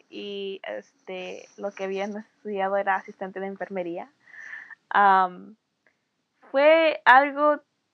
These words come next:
tan bonito, tan hermoso, tan, like, simple, pero a la misma vez era como, like,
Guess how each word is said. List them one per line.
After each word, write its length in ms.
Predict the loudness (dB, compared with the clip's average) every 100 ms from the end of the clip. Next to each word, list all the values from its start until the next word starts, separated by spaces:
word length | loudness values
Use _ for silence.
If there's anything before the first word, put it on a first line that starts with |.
| _
tan 240 | 6 6
bonito, 640 | 2 -6 -8 -12 -8 -6 -6 -8 _ _ _ _ _ _ _ _
tan 220 | -18 -12 -10
hermoso, 640 | -10 -10 -10 -10 -12 -10
tan, 340 | -8 -10 -10
like, 260 | -14 -14 -16 _ _ _
simple, 500 | -16 -14 -12 -10 -10 -14 _ _ _ _ _ _ _ _ _ _ _ _ _ _ -12
pero 180 | -6
a 20 | -4
la 140 | -4
misma 360 | -6 -8 -8 -6
vez 280 | -6 -8 -10
era 200 | -10 -10
como, 320 | -12 -10 -10
like, 360 | -10 -12 -14